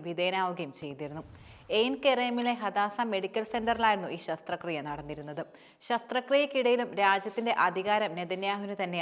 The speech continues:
ആയിരിക്കുമെന്നതും ഏറെ ശ്രദ്ധേയമാണ്. താൽക്കാലികമായിട്ട് പോലും ചുമതല ആർക്കും തന്നെ കൈമാറില്ല. പതിവ് പരിശോധനയ്ക്കിടയിലായിരുന്നു നെതന്യാഹുവിന് ഹെർണിയ കണ്ടെത്തിയത്. കഴിഞ്ഞ ദിവസം നടത്തിയ പരിശോധനയിലാണ് അദ്ദേഹത്തിന്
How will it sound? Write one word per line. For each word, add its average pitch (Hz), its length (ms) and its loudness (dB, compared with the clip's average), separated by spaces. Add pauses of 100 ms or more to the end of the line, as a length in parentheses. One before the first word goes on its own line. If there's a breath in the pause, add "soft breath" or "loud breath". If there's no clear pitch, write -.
ആയിരിക്കുമെന്നതും 175 640 -6 (160)
ഏറെ 165 260 0
ശ്രദ്ധേയമാണ്. 147 580 -6 (440 loud breath)
താൽക്കാലികമായിട്ട് 240 1000 2
പോലും 233 200 -4 (120)
ചുമതല 190 360 -2 (220)
ആർക്കും 190 360 -2
തന്നെ 208 160 -4 (120)
കൈമാറില്ല. 156 560 -4 (520 soft breath)
പതിവ് 233 400 6
പരിശോധനയ്ക്കിടയിലായിരുന്നു 233 1300 2
നെതന്യാഹുവിന് 180 680 -2
ഹെർണിയ 165 320 -6 (120)
കണ്ടെത്തിയത്. 147 520 -8 (460 loud breath)
കഴിഞ്ഞ 240 320 6
ദിവസം 277 340 0
നടത്തിയ 254 280 2 (100)
പരിശോധനയിലാണ് 220 840 2 (140)
അദ്ദേഹത്തിന് 190 460 -2